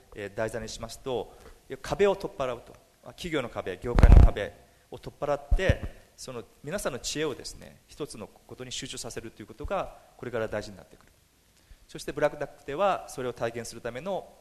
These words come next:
実現するための、まあ、様々な、えー、技術、それから手法ですね、こちらを提供していくと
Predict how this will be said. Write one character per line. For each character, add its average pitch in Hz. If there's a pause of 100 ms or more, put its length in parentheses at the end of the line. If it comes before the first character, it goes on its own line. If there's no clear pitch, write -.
実 110
現 117
す -
る 120
た 160
め 202
の、 160 (240)
ま 117
あ、 -
様 113
々 107
な、 82 (140)
え 85
ー、 -
技 113
術、 107
そ -
れ 98
か 98
ら 90
手 -
法 113
で 110
す -
ね、 98 (120)
こ -
ち 135
ら 180
を 185 (180)
提 117
供 101
し -
て -
い -
く -
と -